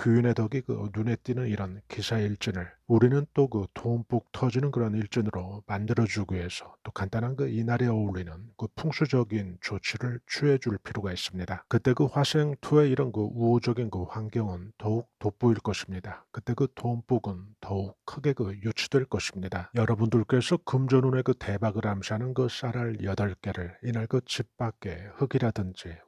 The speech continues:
화단, 자연의 그 땅 위에 뿌려주시면 좋은데요. 귀한 그 적선의 그 의미까지 또 함께 담기게 되니까요. 이날을 그 돈복의 그 토대를 구축을 해주고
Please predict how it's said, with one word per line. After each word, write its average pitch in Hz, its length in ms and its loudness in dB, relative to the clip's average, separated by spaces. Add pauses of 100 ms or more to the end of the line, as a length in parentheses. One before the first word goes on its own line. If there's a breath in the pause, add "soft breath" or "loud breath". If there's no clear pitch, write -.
(120)
화단, 107 420 -4 (140)
자연의 107 440 -4
그 127 200 -6
땅 127 280 -2
위에 90 260 -6 (100)
뿌려주시면 135 640 0
좋은데요. 95 680 -6 (120)
귀한 120 300 6
그 151 120 4
적선의 135 680 2
그 113 200 2
의미까지 113 460 0 (100)
또 98 200 -4
함께 143 360 0
담기게 107 460 0
되니까요. 90 720 -4
이날을 113 440 0
그 123 140 -2 (100)
돈복의 110 580 0
그 92 200 -8
토대를 117 580 2
구축을 - 480 0
해주고 95 440 -6